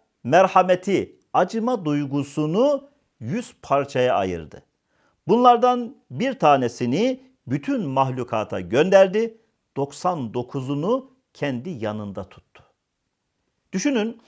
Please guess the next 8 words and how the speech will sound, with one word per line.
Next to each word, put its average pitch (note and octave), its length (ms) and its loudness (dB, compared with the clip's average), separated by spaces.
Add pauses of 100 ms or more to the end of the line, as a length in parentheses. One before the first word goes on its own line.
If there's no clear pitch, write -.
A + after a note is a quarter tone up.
(260)
yeryüzündeki A#3 840 4
bütün C4 400 -2
varlıklarda, F3+ 920 6
insanlarda, F#3 960 4
hayvanlarda F3+ 880 4
var A3 260 8
olan A3 440 4
merhamet, F#3+ 920 2